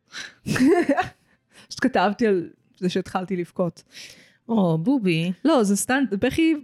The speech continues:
Speaker 1: זה בדיוק מה שאני מדברת עליו, זה לא דבר עמוק. למה אנשים כותבים שיכורים?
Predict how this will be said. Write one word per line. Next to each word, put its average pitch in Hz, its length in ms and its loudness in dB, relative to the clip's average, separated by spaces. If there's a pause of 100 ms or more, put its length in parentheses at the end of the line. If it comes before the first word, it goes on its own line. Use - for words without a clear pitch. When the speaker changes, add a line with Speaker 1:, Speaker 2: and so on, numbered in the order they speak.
Speaker 1:
זה 202 140 2
בדיוק 359 220 4
מה 427 80 4
שאני 403 120 2
מדברת 320 300 2
עליו, 185 180 2
זה 190 180 2
לא 254 120 4
דבר 302 220 0
עמוק. 254 520 2
למה 311 280 2
אנשים 302 300 0
כותבים 269 460 0
שיכורים? 262 540 0